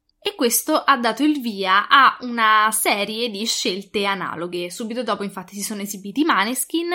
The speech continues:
e la bassista, di cui ora non ricordo il nome, ehm, ovviamente ha ricevuto il suo mazzo di fiori, che però, eh, è andato in omaggio a, a Manuel Agnelli, ospite ovviamente dei, dei Maneskin per la serata dei duetti e delle cover.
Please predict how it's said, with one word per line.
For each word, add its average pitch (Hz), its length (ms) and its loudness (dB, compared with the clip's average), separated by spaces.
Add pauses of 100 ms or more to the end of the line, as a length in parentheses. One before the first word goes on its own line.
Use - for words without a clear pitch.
(180)
e 196 320 -4
la 190 240 -2
bassista, 202 960 0
di 202 240 -16
cui 202 120 -8
ora 214 100 -4
non 196 100 -10
ricordo 190 340 -8
il 196 100 -8
nome, 196 360 -4 (300)
ehm, 202 540 -4
ovviamente 240 420 0
ha - 20 0
ricevuto 202 320 -8
il 220 80 -4
suo 208 140 -8
mazzo 175 220 -4
di 370 80 2
fiori, 208 260 -4
che 254 160 -8
però, 202 360 0 (220)
eh, 196 160 -4
è 208 80 -4
andato 208 360 2
in 190 60 -8
omaggio 208 720 0
a, 175 600 2
a 320 80 8
Manuel 208 340 0
Agnelli, 190 760 -4
ospite 196 500 -4
ovviamente 196 640 -4
dei, 180 420 -8
dei 220 160 2
Maneskin 196 600 -6
per 202 120 -4
la 190 140 -4
serata 196 300 -4
dei 190 120 -8
duetti 190 320 -10
e 190 60 -10
delle 185 180 -8
cover. 185 560 -8